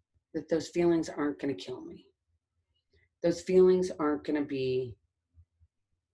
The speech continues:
they're not gonna make my life horrible. Those feelings aren't going to, aren't always reality, right? 'Cause feelings change. Feelings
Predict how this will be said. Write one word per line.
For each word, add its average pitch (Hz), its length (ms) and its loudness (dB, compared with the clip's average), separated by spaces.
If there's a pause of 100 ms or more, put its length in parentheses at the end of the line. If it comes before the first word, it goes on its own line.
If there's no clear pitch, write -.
(400)
they're 156 160 0
not 160 220 -2
gonna 165 180 -6
make 139 460 -2
my 135 160 -2
life 127 340 -2 (120)
horrible. - 580 -6 (220)
Those 165 200 -2
feelings 160 600 -2
aren't 147 320 -4
going 143 420 -2 (120)
to, 127 540 -2 (840)
aren't 202 200 0
always 180 320 0
reality, 139 600 0
right? 143 340 -2
'Cause 180 220 -6
feelings 170 480 -2
change. - 840 -6 (500)
Feelings 175 840 -2